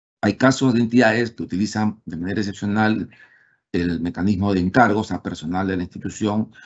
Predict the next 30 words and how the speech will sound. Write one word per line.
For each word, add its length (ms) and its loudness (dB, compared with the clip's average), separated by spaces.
cuando 540 4
existen 680 -2
razones 380 -2
que 100 -4
lo 100 0
justifican, 640 2
pero 220 2
que 100 2
no 80 6
solamente 460 6
terminan 540 2
con 260 -6
otorgamiento 640 -4
de 60 0
los 100 -4
fondos, 360 2
sino 200 -2
también 380 2
hay 260 0
rendición 760 -4
de 80 -2
cuentas, 600 2
¿no? 380 -4
Y 120 -4
esto 300 -4
también 440 0
es 80 -4
sujeto 500 -4
de 120 -12
seguimiento 680 4